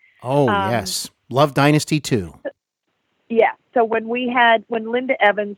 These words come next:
Speaker 2: came on, that was pretty amazing. Catherine Oxenberg. We had some amazing times in Egypt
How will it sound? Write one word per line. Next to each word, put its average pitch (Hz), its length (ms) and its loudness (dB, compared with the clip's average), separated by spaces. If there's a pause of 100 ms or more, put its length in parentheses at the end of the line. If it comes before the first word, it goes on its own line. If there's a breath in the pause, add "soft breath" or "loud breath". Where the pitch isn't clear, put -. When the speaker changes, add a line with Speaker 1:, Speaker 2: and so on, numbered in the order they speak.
Speaker 2:
came 208 260 -4
on, 190 480 -4 (200)
that 196 260 4
was 175 440 2 (1000)
pretty 208 300 0
amazing. 180 680 -4
Catherine 208 560 -2
Oxenberg. 185 760 0 (400 soft breath)
We 214 200 4
had 202 300 2
some 208 140 -2
amazing 196 520 -2
times 196 340 0
in 185 200 2
Egypt 175 380 2